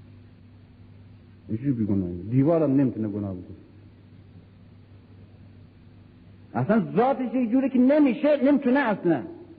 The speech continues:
مثل اینکه ذاتش یک جوری که شمشیر برش کارگر نمیشده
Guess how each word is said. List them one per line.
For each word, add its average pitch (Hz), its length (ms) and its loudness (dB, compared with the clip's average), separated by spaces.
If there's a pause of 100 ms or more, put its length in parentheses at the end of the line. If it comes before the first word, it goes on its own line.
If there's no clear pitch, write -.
(2750)
مثل 156 180 2
اینکه 190 300 0 (100)
ذاتش 190 300 0 (920)
یک 156 180 0
جوری 190 180 2
که 190 60 -6
شمشیر 156 500 0
برش 196 280 -2
کارگر 185 480 0
نمیشده 180 480 0